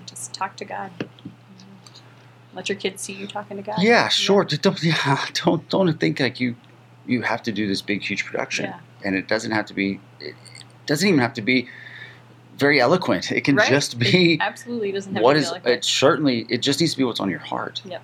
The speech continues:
Speaker 2: and what is in your mind, and that's really all we can ask. It's all, all they're really looking for.
Speaker 1: Yep.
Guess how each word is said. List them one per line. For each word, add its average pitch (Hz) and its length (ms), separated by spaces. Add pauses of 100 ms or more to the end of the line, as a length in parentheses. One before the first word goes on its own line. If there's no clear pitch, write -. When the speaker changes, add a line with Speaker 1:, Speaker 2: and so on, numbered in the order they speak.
Speaker 2:
and 98 220
what 101 140
is 101 140
in 98 80
your 85 100
mind, 104 380
and 87 180
that's 92 460 (580)
really 90 520 (600)
all 92 200
we 87 120
can 82 140
ask. - 320
It's 85 160
all, 87 280 (220)
all 90 220
they're 85 480 (320)
really 92 320
looking - 340
for. - 240 (180)
Speaker 1:
Yep. 196 140